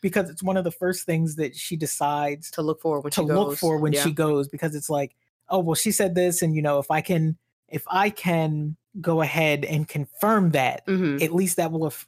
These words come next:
Speaker 1: you know, it will reaffirm to me
Speaker 2: Mm-hmm.
Speaker 1: that I'm in a space that I can maybe call a safe one for myself.
Speaker 2: Yeah.
Speaker 1: Because at least, oh, well, you know, he's taking care of his slaves and they seem to be in, in, in good order and everyone
Speaker 2: Do you
Speaker 1: seems to be on
Speaker 2: think?
Speaker 1: the up and up.
Speaker 2: See, I did not get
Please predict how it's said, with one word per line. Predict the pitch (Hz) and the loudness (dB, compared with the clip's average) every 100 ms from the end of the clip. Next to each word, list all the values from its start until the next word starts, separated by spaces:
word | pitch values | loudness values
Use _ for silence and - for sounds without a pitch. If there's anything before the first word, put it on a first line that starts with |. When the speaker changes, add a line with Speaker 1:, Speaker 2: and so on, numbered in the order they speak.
| 185 | 0
Speaker 1:
you | 175 | 2
know, | 147 143 | 2 0
it | 170 160 | -2 -2
will | 165 160 | 0 0
reaffirm | 160 170 151 175 160 | 0 0 0 2 2
to | 160 143 | 0 0
me | 170 185 151 - | 2 2 0 -2
Speaker 2:
Mm-hmm. | 185 147 151 | 0 0 0
Speaker 1:
that | 165 | 0
I'm | 160 | 0
in | 160 | 0
a | 151 | -2
space | - - 156 147 147 | -4 -4 -2 -2 -4
that | - 143 - 170 | -4 -6 -6 -10
I | 147 | -10
can | - 147 143 | -6 -6 -2
maybe | 139 139 147 | -2 -2 -4
call | - - 151 143 143 - | -10 -4 0 2 0 -4
a | 143 | -4
safe | - - 143 - | -2 -2 -6 -4
one | 196 208 | 0 0
for | - 226 | -2 -2
myself. | 226 220 247 240 254 | 0 0 0 0 0
Speaker 2:
Yeah. | 190 180 180 _ | 0 0 -4 _
Speaker 1:
Because | 190 208 | -2 0
at | 208 | 2
least, | 233 220 | 0 0
oh, | 220 | 0
well, | 170 160 | 2 0
you | 160 | 0
know, | 156 147 | 0 -2
he's | 156 | -4
taking | - - 160 | -6 -8 -8
care | 151 | -4
of | 147 | -4
his | 165 | -2
slaves | - 147 143 139 185 190 165 | -4 -4 -4 -4 -6 -6 -4
and | 156 175 - _ _ | -4 -4 -8 _ _
they | 165 151 147 147 - _ - | -6 0 0 -2 -8 _ -8
seem | - - 175 202 | -4 0 2 2
to | 151 | 0
be | 147 139 | -2 -2
in, | 135 - | -4 -6
in, | 147 143 | -6 -6
in | 151 143 | -4 -2
good | 147 | -2
order | 135 143 208 | -2 -2 0
and | 233 170 | 2 2
everyone | 147 151 156 156 | 0 0 0 0
Speaker 2:
Do | 226 | 2
you | 262 | 2
Speaker 1:
seems | 359 | 2
to | 453 | 2
be | 156 | 2
on | |
Speaker 2:
think? | 147 | 0
Speaker 1:
the | 143 | -2
up | 156 | 0
and | |
up. | 160 196 | 0 -2
Speaker 2:
See, | - 170 | -2 0
I | 151 | 2
did | 269 | 2
not | 202 170 | 0 -4
get | - 196 | -6 -8